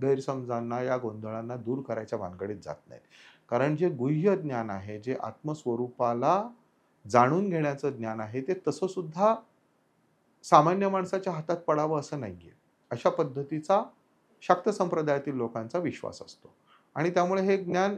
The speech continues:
जितकं लपवून ठेवता येईल तितकं लपवून ठेवणं इष्ट, अशा पद्धतीची शाक्त संप्रदायाची विचारसरणी असते. त्यामुळे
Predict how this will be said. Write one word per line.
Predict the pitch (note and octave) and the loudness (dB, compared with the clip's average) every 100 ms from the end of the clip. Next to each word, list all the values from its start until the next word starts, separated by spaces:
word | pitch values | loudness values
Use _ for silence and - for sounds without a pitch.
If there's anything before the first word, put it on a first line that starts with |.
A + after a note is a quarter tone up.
| C#3+ | -4
जितकं | D#3+ E3+ G#3 | -6 0 2
लपवून | G3 F#3+ G3 | 2 2 -2
ठेवता | F#3 F3 F#3 | 0 0 0
येईल | F3+ | 0
तितकं | F#3 F3+ F3+ | -2 -2 0
लपवून | E3 F3+ F3 | 0 0 -4
ठेवणं | E3+ F3 F#3+ | -2 -2 0
इष्ट, | B3 A#3 - A2+ - - _ | 2 2 2 0 0 -10 _
अशा | C3 - | -14 -4
पद्धतीची | D#3 D#3 C#3 D3 D#3 D#3 | 0 0 -2 -4 -4 -6
शाक्त | G3 - - | -6 -8 -6
संप्रदायाची | D#3 C#3 B2+ C3 B2 A#2+ F3+ | -6 -4 -4 -2 -2 -2 -4
विचारसरणी | - - - E2+ B1+ | -4 -8 -12 -18 -16
असते. | G1+ - _ _ _ _ - - _ _ _ _ _ _ _ _ _ - | -16 -18 _ _ _ _ -20 -20 _ _ _ _ _ _ _ _ _ 2
त्यामुळे | D#3 D#3+ F3+ A3 | 6 8 6 4